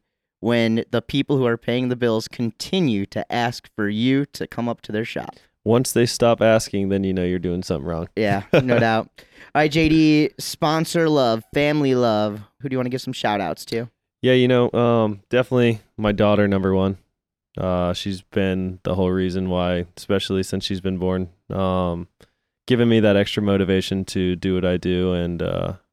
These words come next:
Speaker 2: make sure I can still provide for her. And, uh, definitely my parents. Um, they, I wouldn't be here without my parents and my, you know, my siblings. They've always been super supportive.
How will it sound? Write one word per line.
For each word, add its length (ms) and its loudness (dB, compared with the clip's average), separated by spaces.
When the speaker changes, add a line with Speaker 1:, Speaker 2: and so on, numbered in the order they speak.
Speaker 2:
make 180 -4
sure 180 -4
I 60 -2
can 140 -8
still 220 -6
provide 420 -4
for 120 -12
her. 280 -2
And, 180 -6
uh, 380 0
definitely 440 -2
my 120 -2
parents. 600 -4
Um, 360 -4
they, 280 -2
I 80 0
wouldn't 240 -2
be 140 -4
here 180 -2
without 340 -2
my 120 -6
parents 420 -6
and 160 -4
my, 220 -4
you 140 -6
know, 200 -6
my 100 -8
siblings. 580 -6
They've 120 -4
always 220 0
been 120 -4
super 300 -4
supportive. 580 -2